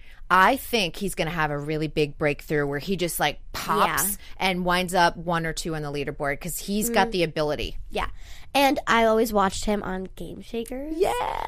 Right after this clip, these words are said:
Speaker 2: Oh my God. I loved him. And I, it didn't, like,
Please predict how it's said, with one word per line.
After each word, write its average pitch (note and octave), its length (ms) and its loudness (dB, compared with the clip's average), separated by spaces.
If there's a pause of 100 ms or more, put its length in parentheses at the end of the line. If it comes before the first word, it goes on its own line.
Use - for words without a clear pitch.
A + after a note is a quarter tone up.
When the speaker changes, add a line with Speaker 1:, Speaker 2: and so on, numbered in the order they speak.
Speaker 2:
Oh G#3+ 140 -2
my F#3+ 120 -4
God. F#3 180 -6
I A3 160 0
loved G3+ 340 -2
him. A#3 180 -2
And A#3 120 0
I, A#3+ 180 6
it C4 160 2
didn't, C#4+ 300 4
like, A#3+ 320 0